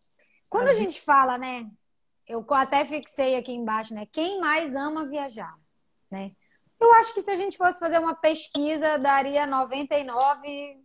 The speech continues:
Speaker 1: vírgula nove por cento, né? De algo, todo mundo ama viajar. E aí, o que acontece é que a gente tem algumas viagens que são viagens de sonhos,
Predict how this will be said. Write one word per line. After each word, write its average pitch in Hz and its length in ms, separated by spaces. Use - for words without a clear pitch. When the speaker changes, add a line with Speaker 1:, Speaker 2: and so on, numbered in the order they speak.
Speaker 1:
vírgula 262 560
nove 262 460
por 285 180
cento, 208 460
né? 247 280
De 220 120
algo, 226 320
todo 269 200
mundo 294 240
ama 294 280
viajar. 285 440
E 285 120
aí, 320 380
o 320 80
que 285 100
acontece 269 1000
é 247 160
que 233 260
a 214 100
gente 247 300
tem 285 360
algumas 262 460
viagens 240 340
que - 100
são 233 140
viagens 214 420
de 277 160
sonhos, 320 800